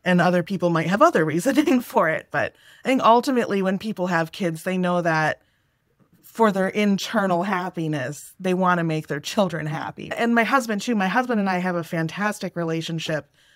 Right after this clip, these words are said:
We've been together twenty-three years now. And I don't know, of course we fight, of course there's things like that, but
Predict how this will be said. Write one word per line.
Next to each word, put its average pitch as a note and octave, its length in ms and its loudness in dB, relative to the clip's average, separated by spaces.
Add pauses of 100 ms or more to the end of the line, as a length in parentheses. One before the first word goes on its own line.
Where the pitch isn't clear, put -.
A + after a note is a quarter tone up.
(100)
We've G3+ 140 -2
been G3+ 120 4
together F#3 360 0
twenty-three F3+ 540 -4
years F3 320 -2
now. A#3+ 420 -2 (580)
And E3+ 640 0 (140)
I A3+ 60 4
don't A#3 160 6
know, A#3 200 4
of - 180 -6
course A3 260 2
we F#3+ 100 0
fight, F3 320 0
of E3 120 -8
course F3+ 220 -2
there's F3 160 -6
things F3 240 -4
like E3 180 -6
that, F3+ 340 -2
but D#3 380 -4